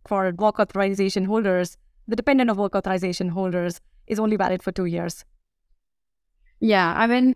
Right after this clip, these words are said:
Speaker 2: uh, that's why I said, like, it's welcoming, and I'm hoping that, uh, the premium processing for these applications we will get after two years.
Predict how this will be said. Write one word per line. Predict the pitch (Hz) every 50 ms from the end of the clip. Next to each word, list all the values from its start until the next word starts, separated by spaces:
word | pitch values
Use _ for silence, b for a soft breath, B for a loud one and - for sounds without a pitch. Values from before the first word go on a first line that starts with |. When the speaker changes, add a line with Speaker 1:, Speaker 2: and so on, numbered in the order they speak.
| - -
Speaker 2:
uh, | 254 - - 254
that's | 220 277 269 - -
why | 302 277
I | 254
said, | 240 269 240
like, | 247 247 240 -
it's | 233 220 - -
welcoming, | 214 226 233 247 - 311 294 285 269 277 320 339 - -
and | 196 196 196 196 196 190 -
I'm | - 202 202
hoping | 190 214 247 254 254 - 294 277 254 247
that, | 226 220 214 208 196 - -
uh, | - 185 180
the | 180 185
premium | - 208 220 226 226
processing | - 220 208 202 208 214 202 196
for | 180 202 196
these | 180 175 185 180
applications | 185 170 - - 175 165 185 175 - - 180 170 170 170 - - - _ _ _ _ _ _ _ -
we | 208 185
will | 175 185 170
get | 156 180 170 170
after | 180 175 - - 170
two | - - 175
years. | 156 139 - - - - -